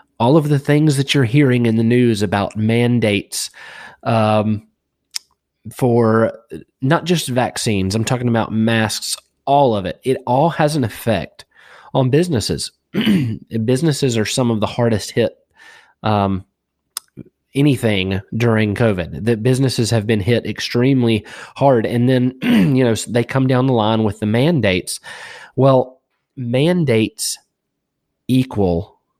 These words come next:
your opportunity. They equal your opportunity if you're a business owner, if you're getting ready to start a business.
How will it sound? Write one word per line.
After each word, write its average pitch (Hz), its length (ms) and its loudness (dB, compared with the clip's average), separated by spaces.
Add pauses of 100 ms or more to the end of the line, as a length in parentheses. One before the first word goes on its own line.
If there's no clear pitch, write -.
(140)
your 127 320 4
opportunity. 92 800 -4 (420)
They 117 120 0
equal 139 320 2
your 135 220 4
opportunity 110 600 -2
if 107 160 -4
you're 110 120 2
a 101 40 -4
business 120 380 0
owner, 120 240 0
if 104 100 -4
you're 117 100 -2
getting 107 200 -2
ready 98 160 0
to 95 40 -4
start 117 300 0
a 107 40 0
business. 92 420 -4